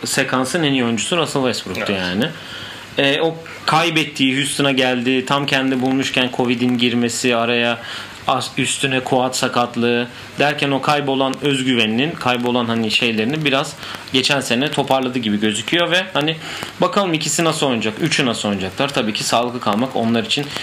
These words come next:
Speaker 1: en iyi iki, e, onlar için en önemli şey olduğunu düşünüyorum diyeyim.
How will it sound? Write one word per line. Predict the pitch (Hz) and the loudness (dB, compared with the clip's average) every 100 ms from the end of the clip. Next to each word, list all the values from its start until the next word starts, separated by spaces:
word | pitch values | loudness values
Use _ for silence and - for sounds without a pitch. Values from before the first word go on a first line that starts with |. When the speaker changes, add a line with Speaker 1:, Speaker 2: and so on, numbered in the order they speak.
| - - | -4 0
Speaker 1:
en | 117 | 2
iyi | 113 143 147 - - - | 2 0 -4 -14 -8 -6
iki, | - - 135 160 - | -2 2 2 0 -2
e, | 120 117 113 113 113 113 113 110 110 - | 0 2 2 0 0 0 0 0 -2 -4
onlar | 120 120 127 | 0 2 2
için | 120 - | 2 0
en | 127 123 | 2 2
önemli | 110 104 117 165 156 - - | 2 2 2 0 -4 -12 -8
şey | - - 127 | -2 0 2
olduğunu | 113 113 170 | 0 0 0
düşünüyorum | 160 - 156 139 117 120 | 0 0 2 2 2 2
diyeyim. | 190 | 0